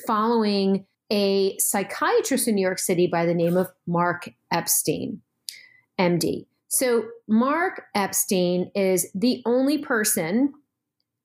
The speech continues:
that I ever looked to get an autograph from. And his book is, he has several books, as a matter of fact,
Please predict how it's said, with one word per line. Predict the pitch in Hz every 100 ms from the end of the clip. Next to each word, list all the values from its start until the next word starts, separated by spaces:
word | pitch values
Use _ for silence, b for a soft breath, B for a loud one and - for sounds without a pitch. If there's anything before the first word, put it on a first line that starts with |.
| _
that | 226 214
I | 196 - 233
ever | 247 233 277 285 311 - _ _
looked | 214 226 226 -
to |
get | 202 196 92 -
an | 202 -
autograph | 170 170 165 160 147 - -
from. | 135 147 - -
And | 202
his | 196 311 330
book | - 208 175 170 - _
is, | 196 175 165 175 - - -
he | - 226
has | 202 165 -
several | 262 220 180
books, | - 85 -
as | 175 170
a |
matter | 160 147 -
of | 160
fact, | - 147 - -